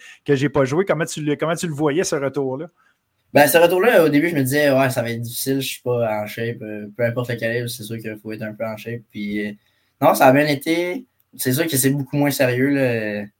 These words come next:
Speaker 2: moins de préparation avant la game. Puis, je pense qu'on arrivait là pour le fun. Fait que c'était tout le temps, euh, amitié, c'était tout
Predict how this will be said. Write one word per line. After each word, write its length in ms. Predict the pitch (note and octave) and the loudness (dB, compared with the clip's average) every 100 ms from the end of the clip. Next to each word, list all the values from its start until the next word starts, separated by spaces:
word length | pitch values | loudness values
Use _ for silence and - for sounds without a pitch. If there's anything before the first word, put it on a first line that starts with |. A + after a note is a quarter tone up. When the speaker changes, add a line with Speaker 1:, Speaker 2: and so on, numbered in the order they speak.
| _ | _
Speaker 2:
moins 140 | A#2+ B2+ | -2 -2
de 60 | |
préparation 540 | B2+ A#2+ A#2 A#2 A2+ A#2+ | 0 -2 -2 -2 0 0
avant 180 | A#2 A2 | 0 -2
la 160 | A2 | -6
game. 320 | A2 A2+ A#2 | -8 -8 -8
Puis, 400 | A#2+ G#2+ G#2 G#2 - _ _ - | -10 -10 -10 -10 -16 _ _ -4
je 80 | |
pense 160 | C3 B2+ | 0 2
qu'on 100 | C3 | 4
arrivait 320 | B2+ C3 C#3 | 2 4 2
là 140 | D3 D3+ | 2 0
pour 160 | C#3+ | 2
le 80 | C3+ | 0
fun. 320 | - C#3 D3 | 2 2 2
Fait 180 | C3+ G#2+ | 0 -10
que 60 | - _ | -14 _
c'était 280 | - A#2+ | -10 -6
tout 100 | A#2+ | -6
le 40 | B2 | -2
temps, 200 | C3 B2 | 0 0
euh, 220 | A2+ G#2+ G#2+ _ _ _ _ _ | -2 -6 -12 _ _ _ _ _
amitié, 580 | B2+ C3 B2+ C3 C3 C3 | 0 0 0 0 2 2
c'était 160 | B2 | -2
tout 80 | A2 | -10